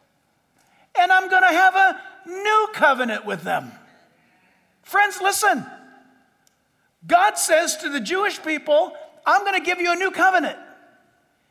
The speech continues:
And that's the covenant Paul's talking about. It's not a covenant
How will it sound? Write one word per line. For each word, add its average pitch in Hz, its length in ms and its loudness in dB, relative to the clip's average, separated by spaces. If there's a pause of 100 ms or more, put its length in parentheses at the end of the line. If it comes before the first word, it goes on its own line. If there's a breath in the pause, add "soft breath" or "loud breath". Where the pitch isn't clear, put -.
(140)
And 403 100 -2
that's 392 200 0
the 392 80 -2
covenant 359 400 0
Paul's 359 280 0
talking 381 300 0
about. 202 320 -4 (420 loud breath)
It's 359 240 -2
not 381 260 4
a 427 60 -2
covenant 349 680 0